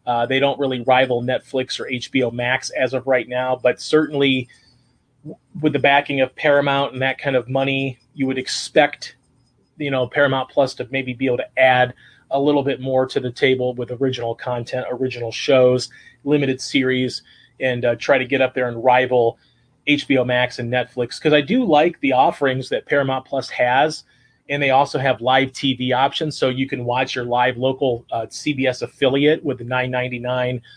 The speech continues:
a month, uh, plan, the ad, the ad-free plan. So that's one of the unique things, is that you can actually watch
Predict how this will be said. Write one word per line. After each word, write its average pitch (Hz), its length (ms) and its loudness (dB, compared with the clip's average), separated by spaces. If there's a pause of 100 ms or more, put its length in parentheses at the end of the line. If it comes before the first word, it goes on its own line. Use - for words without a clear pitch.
(260)
a 127 100 0
month, 127 480 2
uh, 113 220 -2
plan, 135 420 2
the 123 180 0
ad, 123 260 2
the 104 140 -6
ad-free 123 400 0
plan. 143 340 0
So 131 140 0
that's 143 260 4
one 214 120 4
of 180 40 0
the 151 80 0
unique 139 300 -2
things, 147 340 -2
is 131 140 -6
that 131 180 -8
you 143 120 -4
can 139 120 -8
actually 131 360 -2
watch 127 420 0